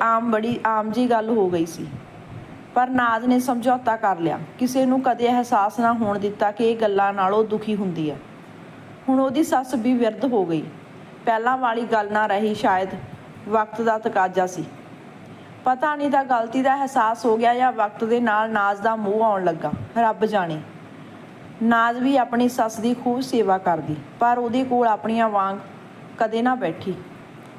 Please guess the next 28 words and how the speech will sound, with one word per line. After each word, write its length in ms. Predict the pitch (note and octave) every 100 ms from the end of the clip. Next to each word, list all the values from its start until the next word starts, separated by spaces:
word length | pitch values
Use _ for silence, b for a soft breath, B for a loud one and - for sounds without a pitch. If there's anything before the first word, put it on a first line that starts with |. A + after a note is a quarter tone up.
| - -
"ਕੁੜੇ 220 | A#3+ C4
ਨਾਜ਼," 400 | B3 G#3 G#3+ A#3+
ਉਹਦੀ 180 | A3+ B3
ਸੱਸ 340 | - A3 -
ਨੇ 120 | A3
ਆਵਾਜ਼ 300 | G#3 F#3 F#3
ਮਾਰੀ। 280 | F#3 D#3+ D3 - - A#3
"ਹਾਂ 180 | A#3
ਬੀਜੀ, 360 | A#3+ B3 G#3+ B3
ਚਾਹੀਦਾ 440 | B3+ G3+ G#3+ A#3+
ਸੀ 160 | B3+ C#4
ਕੁਝ?" 220 | C4+ C4 - B B B B A#3+
"ਨਾ, 180 | A#3+ C#4
ਕੁਝ 280 | C#4+ B3 A#3+
ਨਹੀਂ 160 | C#4
ਚਾਹੀਦਾ 380 | C#4 A3+ G3 G#3
ਪੁੱਤ, 320 | G#3 A3 A#3+ - B B -
ਆ 160 | A3+ B3+
ਬੈਠ 400 | B3 G#3 G#3+ G#3+
ਜਾ 120 | C#4+
ਦੋ 240 | B3+ C4+ C4+
ਘੜੀਆਂ, 360 | C4 B3 A#3 A3+ - - -
ਗੱਲਾਂ 300 | A3+ A3+ A3+
ਕਰੀਏ। 400 | - A3 G#3+ G#3+ G#3 - - - - A3
ਬੀਜੀ, 320 | C4 B3+ D4
ਕੰਮ 320 | C#4+ A#3+ A#3+
ਬਹੁਤ 280 | G#3+ F#3+ G#3+
ਪਿਆ," 300 | G#3+ F3+